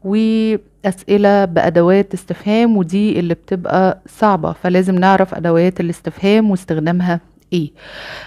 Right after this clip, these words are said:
آه، في تاني ال-، الباراجراف. آه، الباراجراف ده ومبدئيًا كده الولاد هيكتبوا تمنتاشر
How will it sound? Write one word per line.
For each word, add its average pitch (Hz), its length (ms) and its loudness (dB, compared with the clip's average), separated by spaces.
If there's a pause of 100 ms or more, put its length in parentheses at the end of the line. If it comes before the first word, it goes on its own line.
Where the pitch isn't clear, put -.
(140)
آه، 190 520 4
في 254 440 2
تاني 254 640 2
ال-، 190 260 0 (200)
الباراجراف. 202 720 0 (800)
آه، 185 280 2
الباراجراف 196 500 2
ده 214 220 2
ومبدئيًا 208 480 0
كده 226 280 0
الولاد 214 300 0
هيكتبوا 214 460 -2
تمنتاشر 202 920 0